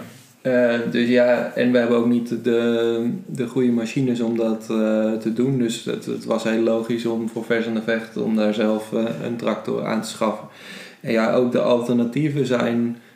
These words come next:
nog niet beschikbaar genoeg als je zegt van, nou ja, we willen,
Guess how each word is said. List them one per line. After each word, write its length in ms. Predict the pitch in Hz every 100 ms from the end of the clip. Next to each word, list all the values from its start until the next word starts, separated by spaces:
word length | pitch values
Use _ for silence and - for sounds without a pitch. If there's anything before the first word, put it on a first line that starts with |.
| _
nog 240 | 139 123 120
niet 340 | 135 135 -
beschikbaar 540 | 123 - 147 147 131 123
genoeg 380 | 127 123 117
als 180 | 117 110
je 120 | 123
zegt 300 | 113 117 110
van, 200 | - 117
nou 120 | 117 117
ja, 140 | 113
we 120 | 113 113
willen, 500 | 117 113 117 113